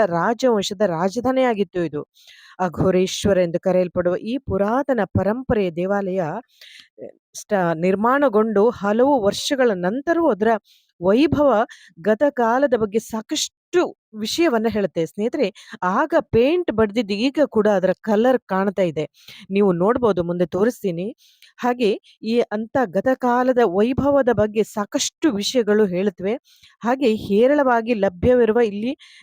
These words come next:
ಜನಪ್ರಿಯ ಕಲ್ಲಿನ ಗ್ರಾನೈಟ್ ಕು-, ಇಂದ ಕೂಡ ಇದನ್ನ ನಿರ್ಮಿಸಲಾಗಿದೆ ಅಂತೆ. So,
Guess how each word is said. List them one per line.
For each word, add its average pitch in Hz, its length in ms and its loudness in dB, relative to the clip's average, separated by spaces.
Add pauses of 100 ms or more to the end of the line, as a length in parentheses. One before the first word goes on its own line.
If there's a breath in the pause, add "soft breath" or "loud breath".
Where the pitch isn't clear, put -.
ಜನಪ್ರಿಯ 220 640 0 (120)
ಕಲ್ಲಿನ 294 500 2 (460)
ಗ್ರಾನೈಟ್ 226 720 0
ಕು-, 254 180 0
ಇಂದ 226 260 -4
ಕೂಡ 226 220 2
ಇದನ್ನ 202 360 2
ನಿರ್ಮಿಸಲಾಗಿದೆ 185 880 0
ಅಂತೆ. 147 300 -8 (540 loud breath)
So, 226 80 4